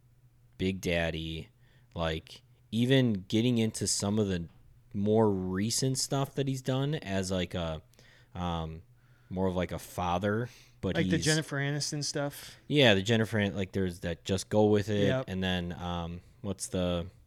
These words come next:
Speaker 1: what's the one with all his buddies, and they're all parents, and they, they go back to their, like, hometown or whatever, and they
Speaker 2: Yeah. Was
Speaker 1: What's
Speaker 2: that
Speaker 1: that?
Speaker 2: Hot Tub Time Machine? Was he in
Speaker 1: No.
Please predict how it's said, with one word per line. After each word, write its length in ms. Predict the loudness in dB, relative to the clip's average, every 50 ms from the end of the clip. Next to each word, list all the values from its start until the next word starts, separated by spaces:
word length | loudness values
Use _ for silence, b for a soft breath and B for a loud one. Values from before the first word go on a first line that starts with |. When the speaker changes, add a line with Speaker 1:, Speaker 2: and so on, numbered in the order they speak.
| -14 -10
Speaker 1:
what's 160 | -10 -8 -4
the 80 | -2 0
one 160 | 2 2 2
with 140 | 0 0 -2
all 240 | 0 0 0 0 0
his 200 | -2 -4 -4 0
buddies, 440 | 0 0 0 0 -2 -6 -8 -8
and 100 | -8 -8
they're 140 | -6 -4 -2
all 300 | -2 -2 -2 -2 -4 -6 -10 _ _ _ -14
parents, 500 | -8 -4 -2 -2 -2 -2 -2 -6 -8 -10
and 120 | -8 -8
they, 260 | -6 -6 -6 -6 -8 -10 b b b b b b b b
they 100 | -6 -4
go 180 | 0 0 0 2
back 280 | 2 2 2 2 -2
to 120 | -4 -6 -4
their, 180 | -2 -2 -2
like, 300 | -2 -2 -4 -4 -6 -10 -14
hometown 680 | -10 -6 -4 -4 -4 -4 -6 -6 -6 -4 -4 -4 -4 -4
or 100 | -4 -4
whatever, 380 | -4 -4 -4 -4 -4 -4 -6 -6
and 120 | -6 -8
they 220 | -8 -8 -8 -10 -10 -8
Speaker 2:
Yeah. 260 | -8 -8 -8 -8 -10 -14 b b b b b b b b b -8
Was 100 | -2 -2
Speaker 1:
What's 140 | 0 0 -2
Speaker 2:
that 180 | -4 -10 -14 -16 _ _ -8
Speaker 1:
that? 100 | -6 -2
Speaker 2:
Hot 180 | -2 -2 -2
Tub 180 | -2 -4 -4 -4
Time 220 | -6 -6 -6 -4
Machine? 280 | -4 -6 -6 -6 -4 -4
Was 140 | -4 -4 -4
he 80 | -4 -2
in 80 | 0 0
Speaker 1:
No. 340 | 2 2 2 2 0 -4